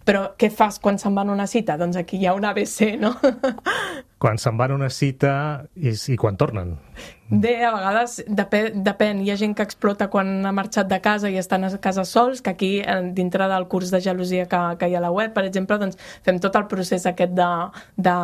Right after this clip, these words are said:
Speaker 1: "Vale, ara que estàs tu a casa, primer, com, com gestionar les emocions? Primer se't mouen coses,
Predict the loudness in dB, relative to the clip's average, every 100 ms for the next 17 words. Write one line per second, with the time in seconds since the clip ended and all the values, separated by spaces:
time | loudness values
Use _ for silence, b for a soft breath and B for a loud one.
0 | 2 0 2 0 0 -2 -2 -4 0 -2
1 | 2 0 0 -2 -2 -2 -2 -4 -2 0
2 | 0 0 0 0 -2 -2 -2 -2 0 0
3 | -2 -2 -2 0 0 0 -2 0 -2 0
4 | 0 0 -2 0 0 0 -2